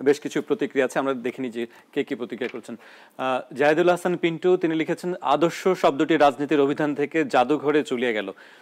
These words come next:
সুশীলরা বিষয়টি চাপিয়া গেল।" আরেকটি আছে সাইফুল ইসলামের, "রাজনীতিতে আদর্শ বলে আসলেই কি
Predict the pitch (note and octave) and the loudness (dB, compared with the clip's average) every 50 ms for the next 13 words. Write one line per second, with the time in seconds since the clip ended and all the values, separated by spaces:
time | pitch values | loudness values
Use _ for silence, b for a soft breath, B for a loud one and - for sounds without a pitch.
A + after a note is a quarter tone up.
0 | b b - F3 D#3 - - F3 E3 E3+ F3+ C#3+ D3+ C#3+ - - C#3+ - D3+ C#3+ | b b -2 -2 0 0 0 0 4 4 4 4 2 0 0 -2 -2 0 0 -2
1 | C#3 - D3 C3 - - C3 A2+ G2+ G2+ F#2+ F#2+ F#2 - _ _ _ b b b | 0 0 0 0 2 0 -2 -2 -2 -4 -6 -8 -12 -16 _ _ _ b b b
2 | b b b b b _ _ _ _ _ _ _ _ _ _ _ _ _ _ _ | b b b b b _ _ _ _ _ _ _ _ _ _ _ _ _ _ _
3 | _ _ _ _ _ _ _ b b b b b b b b _ - C#3+ D3 - | _ _ _ _ _ _ _ b b b b b b b b _ -2 -2 -2 2
4 | - D#3+ E3 D#3+ - E3 D#3+ D#3+ D#3 - E3 D#3 - - E3+ E3 D#3 - - F3 | 2 0 0 0 0 2 2 2 2 2 2 2 2 2 0 -2 0 0 0 2
5 | E3+ G3 F#3+ D3+ D3 C#3+ C3+ A#2 D3+ D#3 D3 D3+ - E3+ F3 F3+ - C3 C#3 C#3+ | 4 4 6 6 6 4 4 4 0 0 0 0 2 2 2 4 4 2 4 4
6 | D#3+ D#3 - - - F3 F3 D3+ C3+ D#3 D#3+ D#3 D#3+ D#3+ D#3 - - C#3+ C#3 - | 2 0 -2 0 2 2 2 4 4 2 4 4 4 4 4 2 0 -2 -2 -2
7 | - - E3+ E3 E3+ F3+ E3+ F3+ - F3+ F3+ F3 | -4 -6 -2 0 0 0 0 -2 -4 -2 -2 -2